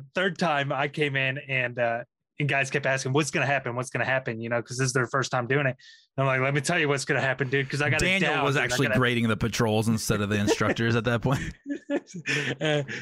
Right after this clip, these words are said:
Speaker 1: there was a guy there that had been there, uh, I remember for a year and a half, and they kept joking. The R Is actually knew him so well that they would joke that they were gonna give him one of their R I shirts. <laughs> So, uh,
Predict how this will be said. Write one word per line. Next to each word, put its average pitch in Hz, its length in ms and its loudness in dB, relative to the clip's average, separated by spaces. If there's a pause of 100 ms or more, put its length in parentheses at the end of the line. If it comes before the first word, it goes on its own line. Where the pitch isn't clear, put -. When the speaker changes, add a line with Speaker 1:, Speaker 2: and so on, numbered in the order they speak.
Speaker 1:
there 202 120 6
was 202 120 4
a 170 80 2
guy 160 320 0
there 151 220 2
that 139 260 2
had 135 220 -2
been 135 240 -2
there, 123 320 2 (460)
uh, 117 440 2 (320)
I 135 60 2
remember 131 340 0
for 120 260 0
a 123 80 -6
year 123 320 0
and 147 80 2
a 110 60 2
half, 117 420 0 (160)
and 127 100 -2
they 131 80 0
kept 135 200 -4
joking. 123 440 0
The 113 100 0
R 135 300 4
Is 135 120 -2
actually 117 240 -2
knew 120 180 -4
him 123 180 -2
so 113 200 -2
well 113 240 4
that 113 140 -4
they 120 80 -2
would 107 160 -6
joke 113 300 0
that 113 220 -2
they 127 100 0
were 117 100 0
gonna 113 140 -4
give 117 220 -4
him 117 260 -2 (400)
one 127 220 0
of 120 80 2
their 117 180 4
R 113 220 4
I 110 140 2
shirts. 113 480 -2
<laughs> 139 1500 -2
So, - 220 0 (600)
uh, 139 480 4